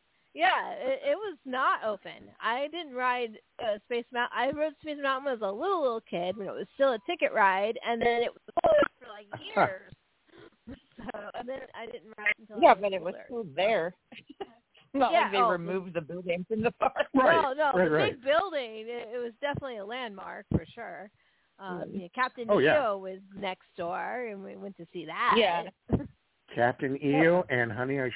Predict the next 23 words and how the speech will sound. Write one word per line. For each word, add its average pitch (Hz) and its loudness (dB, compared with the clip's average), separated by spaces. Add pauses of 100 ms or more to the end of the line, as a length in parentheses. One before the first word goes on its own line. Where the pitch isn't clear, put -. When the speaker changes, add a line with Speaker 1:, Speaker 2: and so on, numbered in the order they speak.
Speaker 2:
Shrunk 139 -4
the 131 2
Audience 175 2 (220)
for 107 -4
a 101 -4
little 104 -4
while. 98 -4
Speaker 3:
Yep. 175 0 (100)
Speaker 1:
Yeah, 220 -8 (220)
I, 240 -2 (120)
I 254 -4
don't, - -
Speaker 3:
Mm-hmm. 196 -10
Speaker 1:
neither 359 -2
one 247 -2
of 233 0
those 185 4
Speaker 2:
<laughs> 123 2
Speaker 1:
shows - -4
were 196 -14
that 180 -6
great, 190 -8
though. 170 -10